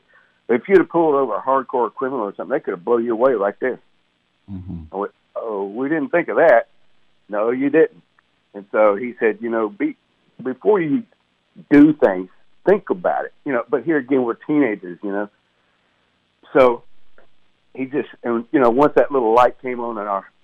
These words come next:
Speaker 1: mine and Rick's head, we just said, "Yeah, you're right. Yeah, we, we didn't think. We won't ever do it again." He said, "Okay, that's what I wanted to hear." He, but whenever he corrected us, that, that's, he didn't believe in hitting or yelling or anything like that. He'd rather talk to you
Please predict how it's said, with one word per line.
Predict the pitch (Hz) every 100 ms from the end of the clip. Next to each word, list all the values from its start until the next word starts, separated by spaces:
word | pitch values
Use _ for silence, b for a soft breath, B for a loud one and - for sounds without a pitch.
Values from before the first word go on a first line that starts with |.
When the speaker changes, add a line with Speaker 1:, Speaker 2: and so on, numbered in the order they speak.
| _
Speaker 1:
mine | 131 123 117
and | 98
Rick's | 117 117 - -
head, | 147 117 104
we | 110
just | 107 -
said, | 95 90 _ -
"Yeah, | 101 110
you're | 120
right. | 110 101 98 - - 85
Yeah, | 95
we, | 87 107 - -
we | 101
didn't | 117 95
think. | 90 92
We | 101
won't | 101 101
ever | 101 92
do | 92 95
it |
again." | 101 76 80 _ _ _ _ -
He | -
said, | 120
"Okay, | 117 95
that's | 90 92 -
what | 92
I |
wanted | 98 101 98
to | 92
hear." | 147 - - - _ _ _ _ _ _ -
He, | 113
but | 113 104 - - - - -
whenever | 135 151 151 139
he | 156
corrected | - 123 147 160 104
us, | 101 -
that, | 98 -
that's, | 135 131 _ _ _
he | 147
didn't | 170 131
believe | 143 143
in | 107 -
hitting | 160 160 156 139 139
or | 123 95 95
yelling | 104 131 139 139 123
or | 110
anything | 131 120
like | 107 90
that. | 151 147 120
He'd | 123 113
rather | 120 110 95 -
talk | 165 156 -
to | 120
you | 110 107